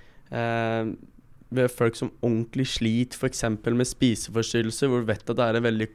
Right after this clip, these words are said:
kompleks situasjon som er sammensatt av mange faktorer. Eh, og, og så er det jo det som Thomas sa i stad, om at vi, det er noe med det der helhetsbildet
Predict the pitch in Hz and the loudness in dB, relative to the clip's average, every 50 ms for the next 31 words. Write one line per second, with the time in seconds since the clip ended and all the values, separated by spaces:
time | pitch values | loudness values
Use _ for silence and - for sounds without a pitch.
0 | - - 117 113 117 - - - - - - - - 113 110 110 - - - - | -8 -8 -6 -6 -6 -10 -18 -20 -20 -20 -18 -6 -2 0 0 0 -2 -6 -8 -6
1 | - - - 123 123 - - 127 131 - - 143 123 107 - - - - - 127 | -6 -4 -4 -6 -6 -4 -4 -4 -2 0 0 0 0 0 -2 -2 -6 -4 -2 -2
2 | 127 135 135 - - 131 107 104 107 101 - 110 - - 127 127 120 110 110 117 | 0 0 0 0 0 0 0 0 -2 -4 -4 -4 -2 2 2 2 4 2 0 0
3 | - - 113 - - - - 165 - 349 - - - - - - - - - - | 0 -2 -2 -4 -4 -2 0 2 2 2 2 0 -6 -16 -20 -20 -20 -20 -20 -20
4 | - - - - - - - 135 131 120 110 - - - 127 - 151 135 120 117 | -20 -20 -20 -20 -8 -2 0 2 2 2 0 0 0 0 2 2 4 4 4 4
5 | 120 131 135 127 113 110 - 135 127 120 - 113 117 120 117 - - - 110 113 | 4 4 2 2 0 0 0 -4 -4 -2 0 0 0 0 -2 -4 -2 0 0 2
6 | 117 120 - - 110 117 127 143 143 139 139 127 - - 120 123 120 - - - | 2 0 0 0 2 4 4 4 4 2 2 0 -2 -2 -2 -2 -2 -4 -8 -18
7 | - - - - - - - - - - - - _ - - - - - 117 123 | -20 -20 -20 -20 -20 -20 -20 -20 -20 -20 -20 -20 _ -20 -20 -6 0 2 4 6
8 | 135 135 120 113 120 123 123 123 120 120 120 113 117 120 117 - - - - - | 6 6 6 6 4 4 4 4 4 4 4 2 2 0 -2 -6 -12 -8 -2 0
9 | 110 110 117 113 117 135 131 - - - 131 139 139 135 135 147 170 165 | 0 2 2 2 2 0 0 0 -2 -2 0 2 2 2 4 4 4 4